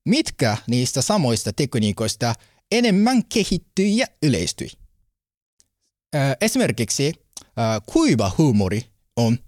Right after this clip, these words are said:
teillekin vähän tuttu termi, komedian tuttu termi. Ja itse asiassa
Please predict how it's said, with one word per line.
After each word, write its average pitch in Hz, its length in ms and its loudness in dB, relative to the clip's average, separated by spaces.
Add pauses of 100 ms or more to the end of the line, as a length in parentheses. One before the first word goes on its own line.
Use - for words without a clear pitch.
teillekin 117 440 2
vähän 117 280 2 (320)
tuttu 208 320 0
termi, 104 460 0 (260)
komedian 98 460 2
tuttu 110 240 -2
termi. 120 380 2 (440)
Ja 233 80 2 (100)
itse 370 280 0
asiassa 165 440 0